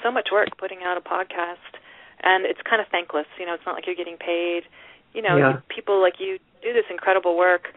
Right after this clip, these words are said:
Speaker 1: just because you care. And, you know, without you, I wouldn't have a platform to speak. So,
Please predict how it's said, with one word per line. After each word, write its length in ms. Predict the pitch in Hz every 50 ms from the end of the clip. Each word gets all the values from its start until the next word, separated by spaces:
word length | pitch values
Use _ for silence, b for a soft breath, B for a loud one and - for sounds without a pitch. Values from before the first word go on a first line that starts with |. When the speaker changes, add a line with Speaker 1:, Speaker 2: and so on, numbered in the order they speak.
| B B B B B _ -
Speaker 1:
just 160 | - - -
because 220 | - - - 240 214
you 80 | 208
care. 500 | - - - 175 185 196 - - - 170 -
And, 340 | - 175 180 180 180 175 - - -
you 140 | - - 202
know, 80 | 196
without 420 | 190 196 - 220 202 196 - - -
you, 360 | 247 277 277 208 180 180 -
I 160 | - 170 185
wouldn't 320 | 185 190 185 180 180 -
have 420 | - - 170 170 170 165 165 - - -
a 40 | -
platform 400 | - 170 - - - 175 160 160
to 80 | - -
speak. 380 | - - 185 190 185 175 - - - - -
So, 320 | 180 170 170 170 170